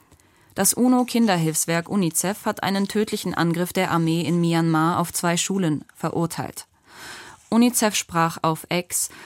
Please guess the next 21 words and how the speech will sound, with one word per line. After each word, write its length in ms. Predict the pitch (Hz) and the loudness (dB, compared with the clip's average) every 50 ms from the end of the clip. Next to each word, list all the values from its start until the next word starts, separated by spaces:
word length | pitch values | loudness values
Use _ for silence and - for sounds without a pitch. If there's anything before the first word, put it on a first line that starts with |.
| - - | -20 -6
von 180 | - 190 190 180 | -2 -2 0 2
einem 300 | - 185 190 190 190 185 | 2 4 4 4 2 0
brutalen 580 | 185 185 185 - 180 196 185 196 202 202 208 | 0 -4 -4 -2 0 2 2 4 4 2 2
Angriff 480 | - 175 180 196 196 180 165 165 160 - | 2 2 2 2 2 2 0 -2 -2 0
und 180 | - 165 170 - | 0 0 0 0
forderte, 440 | - 175 180 185 196 196 - 214 | 0 0 2 2 2 0 0 -2
die 120 | 196 208 190 | -2 -2 -2
Gewalt 440 | 190 180 160 156 160 165 170 - - | 0 0 2 2 2 2 0 0 -2
gegen 220 | 175 160 165 160 | -2 0 0 -2
Kinder 360 | - - 175 175 180 190 185 | 0 0 0 2 2 2 0
sofort 400 | 180 175 165 - - 160 160 - | 0 -2 -4 -2 -2 -2 -2 -2
zu 80 | - - | -4 -6
stoppen. 460 | - - - 170 165 - 147 - - _ _ _ _ _ _ _ _ _ - - - - - - _ _ _ _ _ | -4 -2 -2 -2 -2 -2 -6 -8 -8 _ _ _ _ _ _ _ _ _ -20 -20 -20 -20 -20 -20 _ _ _ _ _
Gestern 420 | - 214 233 - - 220 214 190 | 0 2 2 4 4 4 4 4
waren 320 | 175 165 160 160 165 165 165 | 4 4 4 4 4 2 2
nach 180 | 160 160 160 | 2 0 0
Angaben 500 | - - 185 190 196 185 180 175 175 175 | 0 0 0 2 2 2 2 2 2 0
der 200 | 170 170 170 165 | 0 0 0 -2
Rebellenorganisationen 1300 | 165 160 - 160 175 196 190 165 165 165 170 160 170 170 160 170 165 165 - - - 175 175 175 170 175 175 | -2 -2 0 0 0 0 0 0 0 0 2 2 2 2 2 0 -2 -2 -2 -2 -2 0 2 2 2 0 0
Arakan 600 | - - 170 170 185 185 180 - 175 165 160 160 | 0 -2 0 0 0 -2 0 0 0 0 0 2
Armee 380 | 156 160 160 160 160 170 214 | 2 2 2 4 2 2 0